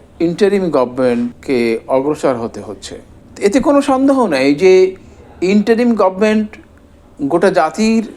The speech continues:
গোটা আপামর জনসাধারণের একটি সমর্থন পাচ্ছে,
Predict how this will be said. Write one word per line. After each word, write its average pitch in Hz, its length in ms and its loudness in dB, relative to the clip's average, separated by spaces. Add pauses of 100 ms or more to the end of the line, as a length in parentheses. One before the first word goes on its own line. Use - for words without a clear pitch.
গোটা 143 220 -2
আপামর 180 480 0
জনসাধারণের 202 800 0 (500)
একটি 156 220 -4
সমর্থন 165 560 -2
পাচ্ছে, - 460 -14